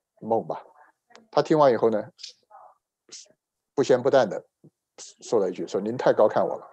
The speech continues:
我就是个听喝儿的。”胡对这个很不满意，觉得他没出息。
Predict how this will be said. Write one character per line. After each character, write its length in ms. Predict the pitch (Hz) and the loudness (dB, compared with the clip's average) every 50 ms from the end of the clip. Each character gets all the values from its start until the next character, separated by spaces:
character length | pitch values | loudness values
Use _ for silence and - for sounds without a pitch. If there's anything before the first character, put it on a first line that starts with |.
| - - | -14 -8
我 100 | - 98 | -6 -4
就 80 | 101 120 | -4 -2
是 80 | 120 123 | -4 -4
个 60 | 117 | -4
听 200 | - - 131 131 | -4 -4 -4 0
喝 140 | - - 131 | 2 4 6
儿 100 | 135 131 | 6 6
的。” 100 | 123 - - - - _ _ _ _ _ _ _ _ _ _ _ _ _ _ _ _ _ _ _ _ _ _ - 403 392 - _ _ _ _ _ _ _ _ _ _ _ _ _ _ _ _ _ _ _ _ _ _ _ _ _ _ _ _ _ _ _ _ _ _ _ _ _ _ _ _ | 4 0 -8 -18 -20 _ _ _ _ _ _ _ _ _ _ _ _ _ _ _ _ _ _ _ _ _ _ -20 -20 -20 -20 _ _ _ _ _ _ _ _ _ _ _ _ _ _ _ _ _ _ _ _ _ _ _ _ _ _ _ _ _ _ _ _ _ _ _ _ _ _ _ _
胡 360 | - - 110 113 127 139 - _ _ _ _ | -4 0 0 2 2 0 -4 _ _ _ _
对 140 | - 127 117 | -2 0 2
这 100 | 101 104 | 2 4
个 200 | 98 98 95 92 | 2 2 2 0
很 180 | - - 92 | -2 -4 -4
不 80 | 90 107 | -4 -2
满 180 | 101 87 76 78 | -4 -4 -6 -8
意， 140 | 90 95 - - | -10 -14 -12 -8
觉 100 | - 90 | -8 -6
得 80 | 87 | -6
他 80 | 90 87 | -6 -8
没 80 | 95 | -8
出 140 | 95 - 127 | -6 -6 -6
息。 180 | - - - | -6 -6 -10